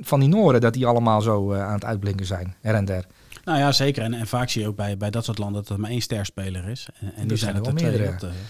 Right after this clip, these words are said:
Speaker 2: dat is niet verkeerd.
Speaker 1: Nee.
Speaker 2: Oké, voor zijn op, eh,
Speaker 1: Maar ben je het met, met, met Ødegaard, ben je het met me eens of
Speaker 2: Ja,
Speaker 1: niet?
Speaker 2: vind ik wel, vind ik wel. Ja, je zou kunnen kijken van, hoort hij bij de revelatie of niet, maar, eh, Arsenal moeten we gewoon benoemen in het, in het elftal. Dan is
Speaker 1: Ja.
Speaker 2: hij wel een van de gezichten van.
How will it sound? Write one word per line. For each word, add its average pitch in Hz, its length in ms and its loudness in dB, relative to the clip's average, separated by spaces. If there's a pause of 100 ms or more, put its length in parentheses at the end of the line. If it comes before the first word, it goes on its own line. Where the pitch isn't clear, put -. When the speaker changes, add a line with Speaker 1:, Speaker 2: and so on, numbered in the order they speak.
(260)
Speaker 2:
dat 113 140 -8
is 95 100 -8
niet 117 140 -4
verkeerd. 117 420 -10
Speaker 1:
Nee. 123 280 -2 (920)
Speaker 2:
Oké, 165 400 0
voor 170 180 2
zijn 160 160 6
op, 170 300 -4
eh, 165 80 4
Speaker 1:
Maar 156 180 6
ben 175 100 6
je 180 60 8
het 175 80 4
met, 170 120 6
met, 165 120 4
met 165 160 2
Ødegaard, 160 420 6
ben 160 100 6
je 156 40 4
het 156 100 2
met 156 80 4
me 180 60 2
eens 196 120 2
of 165 60 0
Speaker 2:
Ja, 139 180 8
Speaker 1:
niet? 147 100 4
Speaker 2:
vind 139 120 4
ik 123 60 2
wel, 110 180 0
vind 123 160 -2
ik 113 60 -4
wel. 101 200 -6
Ja, 98 100 -10
je 113 100 -4
zou 123 260 -2
kunnen 123 220 -6
kijken 120 240 -6
van, 117 100 -6 (100)
hoort 120 200 -4
hij 120 120 -6
bij 113 100 -2
de 113 60 -2
revelatie 113 400 0
of 120 60 0
niet, 117 100 0
maar, 113 180 -4 (360)
eh, 95 220 -6
Arsenal 117 400 -2
moeten 147 280 6
we 131 60 2
gewoon 123 200 2
benoemen 143 420 2 (120)
in 131 160 -2
het, 127 100 0
in 135 140 0
het 123 100 0
elftal. 123 400 -4
Dan 117 120 0
is 95 80 0
Speaker 1:
Ja. 104 80 -4
Speaker 2:
hij 113 160 0
wel 117 240 0 (180)
een 120 180 0
van 110 140 0
de 101 60 0
gezichten 117 380 -2
van. 117 260 0